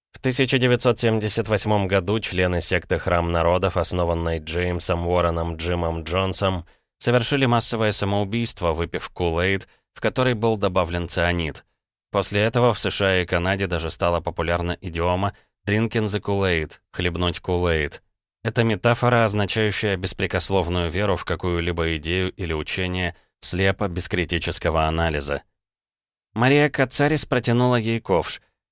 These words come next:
Женщины кивнули родителям с младенцами, приглашая подойти поближе. "В смерти заключено великое достоинство,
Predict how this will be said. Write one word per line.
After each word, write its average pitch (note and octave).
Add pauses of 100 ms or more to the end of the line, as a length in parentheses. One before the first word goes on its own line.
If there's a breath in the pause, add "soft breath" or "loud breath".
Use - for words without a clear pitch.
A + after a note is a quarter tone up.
Женщины F#2+
кивнули F#2
родителям F2
с -
младенцами, F2+
приглашая E2
подойти E2
поближе. D#2 (1300)
"В -
смерти C#3
заключено D3+
великое C#3+
достоинство, G2+